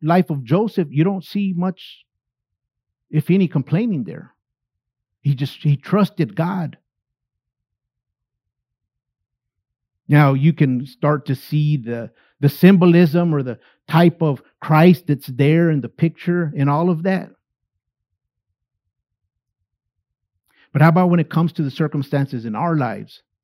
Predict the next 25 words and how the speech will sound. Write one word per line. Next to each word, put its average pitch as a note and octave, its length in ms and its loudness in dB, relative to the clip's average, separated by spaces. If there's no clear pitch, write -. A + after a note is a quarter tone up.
That C3+ 80 -2
would C#3+ 160 2
be D3+ 80 2
Romans C#3+ 440 2
chapter C3+ 380 -2
eight, D3 160 4
verse C3 200 -4
twenty-eight, C3 640 0
that C3 100 -6
says, C3 260 -2
"And A#2+ 100 -2
we C3 120 -4
know C#3+ 260 0
that C#3+ 120 -4
all C3+ 160 -6
things C3+ 280 -6
work C3 240 -8
together C3 400 -4
for C3 160 -12
good C3 340 -6
to C3 100 -4
those B2 200 -8
who A2 120 -6
love C#3 320 -6
God F#3+ 300 -6